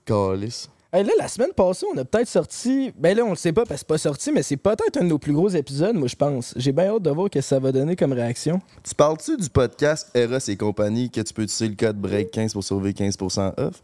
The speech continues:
Speaker 2: Exactement,
Speaker 3: C'est
Speaker 2: je
Speaker 3: tout.
Speaker 2: parle du podcast numéro un au Québec qui est commenté par Eros et compagnie avec le code break quinze, quinze pour cent off. Mais je parle de l'invité qu'on a reçu, euh, Doc Mayou. C'était quand même fire, ça.
Speaker 1: Plutôt légendaire, je dirais.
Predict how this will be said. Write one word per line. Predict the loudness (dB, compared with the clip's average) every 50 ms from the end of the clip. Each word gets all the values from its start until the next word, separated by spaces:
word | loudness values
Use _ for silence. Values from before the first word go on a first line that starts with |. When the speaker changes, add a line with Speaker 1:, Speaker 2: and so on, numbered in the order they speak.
| -2 0
Speaker 2:
Exactement, | 0 2 2 2 2 2 2 2 2 0 0 2 2 0
Speaker 3:
C'est | 0
Speaker 2:
je | 0
Speaker 3:
tout. | 2
Speaker 2:
parle | 2 2 2 0
du | 0 -2 0 0
podcast | 2 0 0 0 0 0 0 0 2
numéro | 2 2 2 2 2 0
un | 0
au | -2 -2
Québec | 0 0 0 0 0 -2 -2 -2
qui | -2
est | 0
commenté | 2 2 2 2 0 -2 0 2
par | 2 2
Eros | 4 2 0 0
et | 0 0
compagnie | 0 0 2 2 2 2 2 2
avec | 2 2 0
le | 0
code | 0 0 0 2
break | 0 0 0
quinze, | -2 -4 -2
quinze | -2 -2 0
pour | 0 0
cent | 2 2 2 2
off. | 0 -4 -8 -14 -18 -18 -8 -4 -2
Mais | -2
je | 2
parle | 2 2 4 4 2 2
de | 0
l'invité | 0 0 0 0 0 0 -2 -2
qu'on | 0 2 0 2 0
a | -2
reçu, | -4 -6 -8 -6 -4 -2 0 0 0 -2 -2 0
euh, | 2 2 4 4 2 2
Doc | 2 2 2 2
Mayou. | 2 2 2 2 2 2 0
C'était | -2 -2 0
quand | 0 2
même | 2 0
fire, | 0 -2 -2 2 2 2 2 2
ça. | 0 -4 -6 -6 -8 -12 _ _ _ _ _
Speaker 1:
Plutôt | -6 -2 2 4 4 4
légendaire, | 4 4 4 2 2 2 2 2 2 2 2 2
je | 0 -2 -4 -2 -2
dirais. | -2 -2 -4